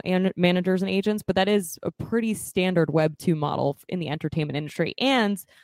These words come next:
I know you're a musician. Musicians historically make nothing. You know, they, the amount of money that they make from their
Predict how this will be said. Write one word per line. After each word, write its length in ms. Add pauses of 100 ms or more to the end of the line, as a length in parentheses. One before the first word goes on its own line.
(160)
I 100
know 140
you're 240
a 60
musician. 600 (540)
Musicians 560
historically 580
make 220
nothing. 600 (1300)
You 120
know, 220
they, 580
the 140
amount 240
of 80
money 220
that 260
they 220
make 380
from 280
their 200